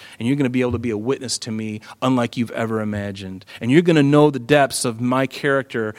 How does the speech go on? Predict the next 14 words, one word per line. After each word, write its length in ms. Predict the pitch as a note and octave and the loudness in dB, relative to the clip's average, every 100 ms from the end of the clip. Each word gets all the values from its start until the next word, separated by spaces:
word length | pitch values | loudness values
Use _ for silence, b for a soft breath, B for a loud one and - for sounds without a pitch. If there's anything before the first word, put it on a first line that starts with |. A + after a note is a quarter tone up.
| B | B
and 120 | - B2+ | -10 -4
who 160 | C#3+ | 0
I 120 | C3+ | 0
am 440 | B2 C3 B2+ A2+ G#2+ B | -2 -2 -2 -2 -6 B
in 140 | A#2+ A#2+ | -6 -2
your 180 | B2+ B2 | 0 0
life 360 | A#2 A2 G#2+ A#2+ | 0 0 -4 -4
deeper 420 | C#3 D3 - A#2 | 0 0 2 0
than 200 | A2+ A2+ | 2 2
most 280 | A#2 C3 - | 4 4 2
people 280 | - B2+ A#2+ | -4 -4 -2
will 160 | A2 A2+ | -2 -2
ever 240 | A#2+ B2+ | 0 -2
know." 460 | A#2+ A2 G#2 G2 | 0 -2 -4 -6